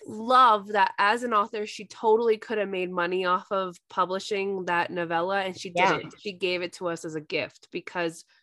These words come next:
Speaker 1: we loved Fable so much. And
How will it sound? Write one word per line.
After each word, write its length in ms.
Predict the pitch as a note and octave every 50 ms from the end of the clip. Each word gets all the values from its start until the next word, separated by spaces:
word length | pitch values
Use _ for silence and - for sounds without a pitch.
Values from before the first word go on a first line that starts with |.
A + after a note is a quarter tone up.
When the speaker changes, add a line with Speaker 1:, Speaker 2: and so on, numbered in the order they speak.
| _ _
Speaker 1:
we 180 | G3+ G#3 G#3+ G3+
loved 320 | G3+ G3 F#3 F3+ F3+ -
Fable 500 | - - - F#3 F3 E3+ E3+ F#3 F#3+ G3+
so 300 | G#3 - - - E3+ E3+
much. 480 | E3+ E3+ E3 D#3+ D#3 - - - - - - - - - - _ _ _ _ - A#3
And 400 | A#3 G#3+ G3 F#3+ F#3 F3 F#3